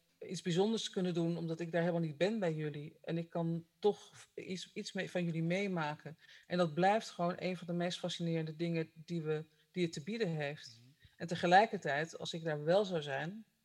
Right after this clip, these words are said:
Speaker 1: zouden we een heel ander type gesprek kunnen hebben. Dan zou ik ook nog met de mensen in de zaal, zie, zie ik ze ook en weet ik wie ze zijn.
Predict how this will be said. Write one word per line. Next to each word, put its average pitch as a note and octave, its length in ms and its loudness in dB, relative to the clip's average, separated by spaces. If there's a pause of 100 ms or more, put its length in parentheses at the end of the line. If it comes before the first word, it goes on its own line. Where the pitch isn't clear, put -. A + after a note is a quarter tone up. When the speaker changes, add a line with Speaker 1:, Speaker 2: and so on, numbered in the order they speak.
(260)
Speaker 1:
zouden D#3 360 0
we E3 320 4
een E3+ 120 -2
heel F3+ 160 4
ander F#3 200 0
type F#3+ 220 -6
gesprek - 280 -2
kunnen D#3+ 220 -4
hebben. C#3+ 300 -6
Dan E3 100 -10
zou D#3 140 2
ik C#3+ 120 0
ook D3+ 80 -6
nog D#3 140 -8
met D#3+ 160 -2
de E3 60 -8
mensen E3 320 -2
in F3 60 -4
de E3 60 -4
zaal, F3+ 360 2
zie, F3+ 260 -6
zie E3+ 140 -4
ik G3+ 120 -8
ze F3 120 -4
ook E3+ 220 0
en E3 100 -4
weet E3 160 0
ik D#3+ 80 -8
wie F3+ 120 -4
ze F#3 120 -6
zijn. E3 480 0